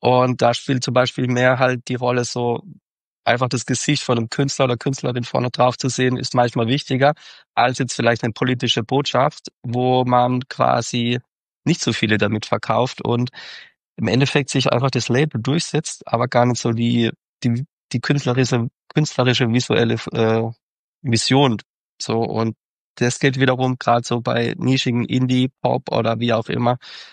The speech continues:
Da steht halt jetzt einfach ganz vereinfacht gesagt die Kunst im Vordergrund und man kann sich da kreativer ausleben.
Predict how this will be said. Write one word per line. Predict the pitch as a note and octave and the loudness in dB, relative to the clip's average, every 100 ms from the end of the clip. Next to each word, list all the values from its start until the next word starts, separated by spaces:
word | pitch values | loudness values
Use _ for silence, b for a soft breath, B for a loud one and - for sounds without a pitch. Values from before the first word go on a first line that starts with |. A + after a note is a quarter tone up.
| B _ - | B _ -2
Da | A2+ A2+ A#2 A#2+ | 2 4 4 2
steht | - B2 | -2 0
halt | C3 A#2 - - | 2 0 -4 -16
jetzt | - A2 - | -8 -4 0
einfach | A2 C3 - | 0 0 -2
ganz | A#2 A#2+ C3 | -2 -2 -2
vereinfacht | B2 A2 A2 A#2 | 0 0 0 -4
gesagt | A2+ A2+ G2+ | -2 -2 -2
die | G#2+ | -4
Kunst | D3 C#3+ A2+ | -2 -2 -4
im | G#2 | -2
Vordergrund | A2+ A2 - A#2+ B2 | -2 -2 -2 -2 0
und | A2+ | 0
man | A2+ | 0
kann | G#2 A2+ | 0 -2
sich | A2+ A2+ | -2 -4
da | - A2+ A#2 | 2 2 2
kreativer | - A2+ A2+ - A2 - - | -2 -6 -4 -6 -6 -4 -4
ausleben. | A#2 - A#2 | -6 -8 -8